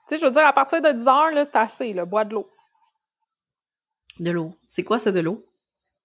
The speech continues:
Speaker 1: Non, non, de l'eau, c'est important pour ta santé, fille. Puis moi, je le fais pas assez, mais il faut que je le
Speaker 2: Ben,
Speaker 1: fasse
Speaker 2: moi,
Speaker 1: plus.
Speaker 2: moi aussi. C'est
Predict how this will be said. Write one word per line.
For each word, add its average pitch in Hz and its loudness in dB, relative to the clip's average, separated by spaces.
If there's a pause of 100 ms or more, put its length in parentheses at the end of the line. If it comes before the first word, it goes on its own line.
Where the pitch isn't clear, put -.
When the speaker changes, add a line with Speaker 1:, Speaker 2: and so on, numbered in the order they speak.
Speaker 1:
Non, 214 -6
non, 214 -6
de 196 -2
l'eau, 196 -4
c'est - -12
important 202 -8
pour 214 -6
ta 196 -2
santé, 202 -4
fille. 214 -4 (460)
Puis 175 2
moi, 185 2
je 190 6
le 175 6
fais 180 2
pas 190 6
assez, 240 -2
mais 185 0
il 175 0
faut - -8
que 208 -4
je 226 4
le 190 2
Speaker 2:
Ben, - 2
Speaker 1:
fasse 208 2
Speaker 2:
moi, 214 4
Speaker 1:
plus. 208 -6 (280)
Speaker 2:
moi 190 0
aussi. 220 -4
C'est - -18